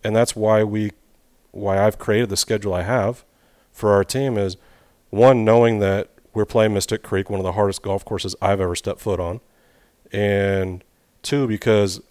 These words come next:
I want this team to be a national contender, which I believe we should be. You know, this is a sport that you get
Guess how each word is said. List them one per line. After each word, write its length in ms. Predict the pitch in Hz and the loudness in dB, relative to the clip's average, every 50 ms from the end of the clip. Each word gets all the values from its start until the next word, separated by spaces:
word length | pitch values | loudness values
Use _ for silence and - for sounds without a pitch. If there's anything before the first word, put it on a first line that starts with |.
| _ - | _ -6
I 80 | 104 | -4
want 220 | 98 98 98 98 - | -4 -2 -2 -4 -4
this 160 | 95 90 - | -6 -8 -6
team 460 | - - 107 98 95 92 92 95 - _ _ _ - | -4 -4 -4 -2 -2 -4 -6 -8 -12 _ _ _ -12
to 100 | - 107 | -6 -4
be 80 | 117 | -2
a 60 | 117 | 0
national 340 | 110 117 123 120 - 120 107 | 0 0 0 -2 -4 -6 -8
contender, 320 | - 113 101 117 127 123 110 | -6 -6 -4 -2 -2 -2 -2
which 220 | 101 110 - - | -2 -4 -2 -2
I 80 | 110 101 | -4 -4
believe 260 | 101 110 110 113 104 | -2 -2 -4 -4 -2
we 120 | 110 110 | -4 -6
should 280 | 110 - - 147 131 95 | -6 -4 -6 -8 -8 -6
be. 220 | 90 85 87 85 _ _ _ _ _ _ _ _ _ _ | -8 -8 -8 -10 _ _ _ _ _ _ _ _ _ _
You 140 | - 98 92 | -10 -8 -6
know, 240 | 92 92 95 95 98 | -4 -2 -2 -2 -2
this 180 | 98 92 - | -2 -4 -4
is 140 | 110 101 101 | -4 -4 -4
a 60 | 101 | -4
sport 400 | 92 - - - 98 98 101 - | -4 -6 -6 -6 -4 -4 -4 -4
that 140 | - 95 - _ - | -6 -10 -12 _ -14
you 200 | 98 101 101 92 | -12 -12 -10 -8
get 280 | - 110 98 98 98 | -6 -6 -6 -6 -6